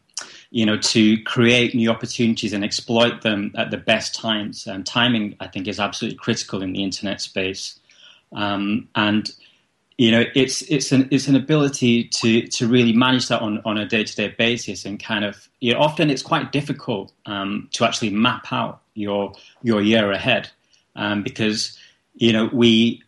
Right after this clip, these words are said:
we, we've often specialized in things like product launches, um, and you can launch a product and it might not go particularly well, for example.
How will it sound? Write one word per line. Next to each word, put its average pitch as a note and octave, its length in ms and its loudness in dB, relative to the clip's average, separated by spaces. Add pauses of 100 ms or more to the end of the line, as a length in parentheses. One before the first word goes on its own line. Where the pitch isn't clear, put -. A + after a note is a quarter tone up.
we, A#2+ 200 4
we've A#2+ 240 4
often C3 260 2
specialized G#2+ 600 -2
in G2+ 140 -6
things G#2 220 -6
like G2+ 200 -6
product G#2 360 -6
launches, A2+ 840 -2
um, G2 420 -4
and G#2 140 0
you G2+ 80 0
can G2+ 240 -6
launch A2+ 320 4
a G#2+ 60 -6
product G#2+ 460 -4
and G2+ 100 -2
it G#2 80 -2
might G#2+ 180 2
not A2+ 220 0
go A2 160 0
particularly A2 500 -4
well, B2 220 4
for G#2+ 160 -6
example. G2 640 -6